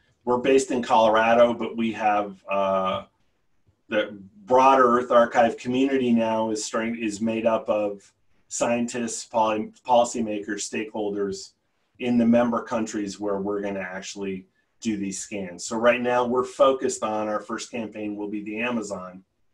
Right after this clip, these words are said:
So we're building coalitions of people in the nine countries that encompass the, um, uh,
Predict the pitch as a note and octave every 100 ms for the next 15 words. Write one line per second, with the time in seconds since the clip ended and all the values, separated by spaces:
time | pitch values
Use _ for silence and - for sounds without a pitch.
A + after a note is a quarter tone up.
0 | _ - - _ - B2+ A2 A#2 A2+ A#2+
1 | A#2 A2+ - B2+ A2+ A2 A2 - A2+ G2
2 | G2 - A2 G2 G#2 G2+ G2 _ _ _
3 | A2+ G#2+ G#2 G#2 G2+ G2 A2 G2 G#2 F#2+
4 | G2 F#2 - G2 F#2+ G#2 F#2+ - - -
5 | G2 G#2+ - - G2+ F2+ E2+ F2 _ _
6 | _ _ _ _ _ _ - _ - G2+
7 | F#2+